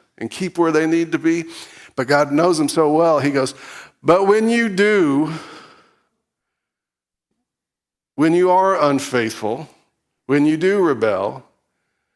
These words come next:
return to me. So he knows. It's almost prophetic because it's gonna happen. And so God gives the law, and the law does three things.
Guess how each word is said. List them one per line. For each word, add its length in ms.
return 520
to 100
me. 480
So 160
he 160
knows. 640
It's 80
almost 500
prophetic 720
because 300
it's 100
gonna 240
happen. 400
And 100
so 360
God 360
gives 280
the 100
law, 300
and 180
the 80
law 240
does 480
three 220
things. 600